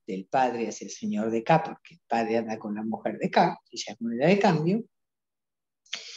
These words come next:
pero que eso remite a una insatisfacción infantil, donde claramente, siempre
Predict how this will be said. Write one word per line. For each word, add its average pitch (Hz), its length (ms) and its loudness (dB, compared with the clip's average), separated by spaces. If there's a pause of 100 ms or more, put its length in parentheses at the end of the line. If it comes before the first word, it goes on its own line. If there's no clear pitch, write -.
(380)
pero 185 160 10
que 196 80 8
eso 196 200 8
remite 190 500 8
a 139 80 6
una 135 160 -2
insatisfacción 117 840 -4
infantil, 143 600 0
donde 101 240 -2
claramente, 135 960 0 (580)
siempre - 840 4